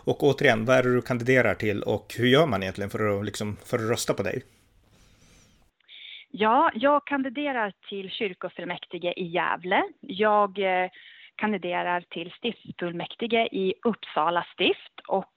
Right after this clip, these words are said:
Speaker 2: jag kandiderar till kyrkomötet. Och förtidsröstningen börjar då den sjätte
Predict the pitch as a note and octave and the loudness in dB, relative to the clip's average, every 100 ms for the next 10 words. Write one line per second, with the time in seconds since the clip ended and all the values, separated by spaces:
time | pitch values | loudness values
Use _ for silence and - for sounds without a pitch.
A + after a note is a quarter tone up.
0 | - F#3+ F#3+ F#3 F#3 - - G3 E3+ D#3+ | -4 -2 0 -2 -6 -12 -8 -6 -2 0
1 | E3 - E3 D#3 - A3+ F3+ - G#3 E4+ | 0 -4 -10 -8 -2 -2 -2 -2 2 2
2 | - - - - - - - _ _ _ | 2 -4 -6 -6 -10 -12 -12 _ _ _
3 | _ - - - - A3+ G#3+ - G#3 A#3 | _ -20 -20 -20 -2 2 2 0 0 2
4 | A3 A3 - G3 B3 C4+ D4+ D4 F#3+ D#3+ | 2 -6 -8 -2 0 0 2 2 2 2
5 | A3+ F#3 E3 - - D#3+ - - _ | 0 -2 -4 -4 -6 -6 -12 -14 _